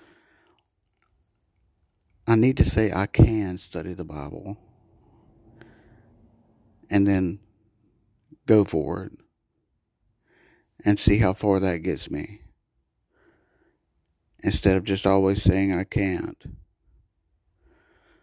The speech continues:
Because that's what I've always said my whole life is,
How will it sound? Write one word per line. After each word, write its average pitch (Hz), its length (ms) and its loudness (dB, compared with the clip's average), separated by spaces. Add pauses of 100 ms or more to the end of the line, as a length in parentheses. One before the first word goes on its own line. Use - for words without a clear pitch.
(460)
Because 107 320 2
that's 98 240 0
what 98 120 2
I've 92 120 -2
always 101 440 -2
said 104 540 -2 (640)
my 107 180 2
whole 107 260 4
life 110 340 -2
is, 92 360 -4